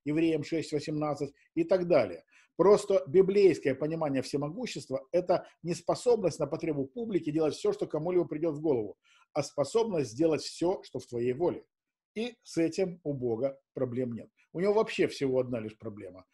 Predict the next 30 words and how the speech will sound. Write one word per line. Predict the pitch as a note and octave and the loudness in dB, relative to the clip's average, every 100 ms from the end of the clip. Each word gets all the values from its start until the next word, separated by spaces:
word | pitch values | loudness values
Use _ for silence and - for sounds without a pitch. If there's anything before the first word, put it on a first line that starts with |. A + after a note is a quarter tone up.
| _ | _
Это | C3 C3 | -4 -2
мы | C#3+ C3+ | -2 -4
с | - | -6
вами. | A#2+ F2+ - _ _ _ | -8 -8 -16 _ _ _
Но | E3+ G#3+ A3 | -2 -2 0
и | F3 | -2
ее | F3+ D#3+ A#2 - | 2 2 2 0
он | B2+ | -6
уже | A#2 A#2+ | -2 -4
решил | G2 - D#3+ D#3+ - | -4 -6 -6 -8 -14
во | A2+ | -14
Христе. | - A#2 - - _ _ _ _ _ _ _ - | -12 -14 -16 -20 _ _ _ _ _ _ _ -14
Апостол | C3+ - G3 - A#2+ F#2+ - | -14 0 0 2 -4 -8 -10
призывает: | B2 A#2 C3 A#2 G2 - _ _ - | -8 -4 -2 -2 -4 -10 _ _ -18
"Будьте | A2 D#3 A3+ - G#3 | -2 0 0 -2 -4
всегда | F#3+ - C#3 B2+ B2 F3 F#3+ | -2 -4 -4 0 2 4 2
готовы | E3 D#3+ D#3+ F#3 D3+ A#2+ | 2 0 2 0 0 -2
всякому | - - F3 C#3+ C3 C3 | -4 -2 0 0 -4 -6
требующему | C#3 C#3+ B2+ A#2 G#2 B2 B2 | -2 0 0 -4 -6 -10 -6
у | |
вас | B2 A2+ _ - - | -6 -6 _ -18 -12
отчета | C3 D3+ - | -2 0 0
о | A#2+ | -2
вашем | A#2+ B2+ | -4 -6
уповании | A2 B2 E3 G3+ G3+ F3+ - _ | -6 -2 0 0 -4 -6 -10 _
дя-, | A#2+ F#3 F#3 | 4 4 4
дать | C3+ E3 E3 | 2 2 2
ответ | F3 E3 D#3+ - | 0 2 2 2
с | |
кротостью | - C3+ D3+ D3+ - F3+ | -2 0 0 -2 -4 -4